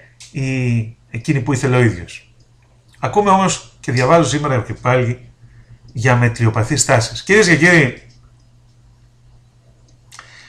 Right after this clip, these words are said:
πολλή μετριοπάθεια έπεσε στην Εκκλησία μας. Σεβασμιότατε, αν μ' ακούτε κι εσείς, είναι το παράπονο μου. Όχι ως δημοσιογράφου, όχι ως σχολιαστή,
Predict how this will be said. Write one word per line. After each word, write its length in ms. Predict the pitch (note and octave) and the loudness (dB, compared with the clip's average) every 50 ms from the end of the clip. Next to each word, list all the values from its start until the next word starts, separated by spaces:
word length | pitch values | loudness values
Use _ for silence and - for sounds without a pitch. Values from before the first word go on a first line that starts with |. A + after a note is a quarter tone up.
| - _ _ | -20 _ _
πολλή 200 | - D#3 F3 G3 | 0 2 2 2
μετριοπάθεια 680 | G3 F#3 - D3+ D3+ C#3+ - E3+ D#3 C#3 - - C3 | 0 0 0 2 0 2 2 2 2 2 0 -2 -2
έπεσε 240 | A#2+ A2+ B2 A2 - | -2 -2 -2 -4 -4
στην 120 | - A#2 | -4 -4
Εκκλησία 400 | A2+ G#2+ G#2+ A2 - B2 - - - | -6 -6 -6 -8 -8 -10 -10 -14 -16
μας. 340 | - - - - - _ _ _ _ _ _ - _ _ _ _ - - _ _ _ _ _ _ _ _ _ - - - - - | -20 -20 -20 -20 -20 _ _ _ _ _ _ -20 _ _ _ _ -20 -20 _ _ _ _ _ _ _ _ _ -20 -20 -20 -18 -14
Σεβασμιότατε, 960 | - - C3+ C#3+ C#3 B2 D3+ F3+ G3 F#3 F3 - E3+ D#3+ D#3 D#3 - - - | -8 -4 -2 0 0 2 2 2 2 2 2 2 4 4 4 2 0 -4 -4
αν 140 | D#3 D3+ D3 | -6 -4 -2
μ' 60 | D3 | -2
ακούτε 320 | C3+ - - D#3 D3+ D3 B2 | -2 -2 -2 -4 -4 -4 -4
κι 100 | G#2+ G#2+ | -6 -6
εσείς, 600 | - - C#3+ C3+ A#2+ - - - - - - - _ - _ _ _ _ _ _ _ _ _ _ | -6 -6 -6 -8 -8 -10 -12 -14 -18 -20 -20 -20 _ -20 _ _ _ _ _ _ _ _ _ _
είναι 140 | - - F#3+ | -6 -4 -2
το 80 | D#3 D#3+ | 2 4
παράπονο 420 | D#3+ D3 D3+ D#3 D3+ D3 C3+ C3 | 4 6 6 6 4 2 0 -2
μου. 160 | A#2 G2 - - _ _ _ _ _ _ _ _ _ _ _ _ _ _ _ _ _ _ _ | -4 -6 -8 -14 _ _ _ _ _ _ _ _ _ _ _ _ _ _ _ _ _ _ _
Όχι 180 | G#3+ G#3 G3+ | -2 0 0
ως 100 | G#3+ E3 | 0 0
δημοσιογράφου, 760 | D3+ D#3 B2 A2+ A#2 A2+ A2 G2 F#2 G2+ F#2 - - - - _ _ _ _ _ _ _ _ _ _ _ _ _ _ _ _ _ _ _ _ _ _ _ _ _ _ _ | 0 -2 0 0 -2 -2 -2 -6 -6 -8 -10 -10 -14 -18 -20 _ _ _ _ _ _ _ _ _ _ _ _ _ _ _ _ _ _ _ _ _ _ _ _ _ _ _
όχι 200 | - G#3+ G3 F3+ | -4 -2 -2 0
ως 80 | F#3 - | -2 -2
σχολιαστή, 720 | - - C#3 B2 A#2 A2 G2+ - - - - G#2 - - | 0 0 0 0 2 0 0 -2 -4 -8 -10 -16 -18 -20